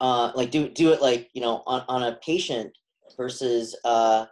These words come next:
you know, a cadaver, right? Um, the, it, it's all about, it's all about building that, that mental memory and that muscle memory. So,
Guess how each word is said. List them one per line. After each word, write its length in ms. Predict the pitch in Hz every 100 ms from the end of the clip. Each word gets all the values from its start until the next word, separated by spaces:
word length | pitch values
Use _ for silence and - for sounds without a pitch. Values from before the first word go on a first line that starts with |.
| _ -
you 60 |
know, 140 | 113 110
a 80 | -
cadaver, 640 | - 139 180 143 104 -
right? 320 | 95 110 127 - _ _ _ _ _ 127
Um, 420 | 127 131 127 - _ _ -
the, 120 | - - _ -
it, 180 | 160 165
it's 180 | 160 -
all 300 | 170 185 196
about, 440 | 170 151 139 - _ _ -
it's 260 | 143 - -
all 180 | 143 160
about 380 | 160 147 127 - _ _ _ _ _ _ -
building 420 | 160 165 175 165
that, 260 | 143 - - _ _ -
that 180 | 131 135
mental 340 | 127 147 175
memory 520 | 160 131 123 123 156 _ _ _ _ -
and 120 | 123
that 180 | 123 135
muscle 320 | 131 131 123
memory. 300 | 110 95 -
So, 380 | - 139 127